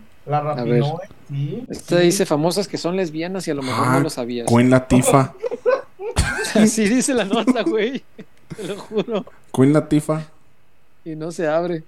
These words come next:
Speaker 2: Queen Latifah.
Speaker 1: ¿Quién es esa?
Speaker 3: La actriz que hace la película de Taxi.
Speaker 1: No,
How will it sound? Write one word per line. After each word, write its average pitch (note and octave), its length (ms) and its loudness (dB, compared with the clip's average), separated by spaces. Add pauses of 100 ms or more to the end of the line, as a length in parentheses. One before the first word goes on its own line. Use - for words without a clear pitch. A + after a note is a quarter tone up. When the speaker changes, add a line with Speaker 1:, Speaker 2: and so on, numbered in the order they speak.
(600)
Speaker 2:
Queen D#3 220 -6
Latifah. F#3 720 -4 (640)
Speaker 1:
¿Quién F3+ 180 -6
es G3+ 100 -8
esa? A3 480 -4 (960)
Speaker 3:
La G2 140 -10
actriz - 760 -8
que A2+ 120 -8
hace A2 160 -8
la B2 180 -4
película B2+ 320 -4
de G2+ 60 -4
Taxi. - 420 -10 (1400)
Speaker 1:
No, D3+ 340 -6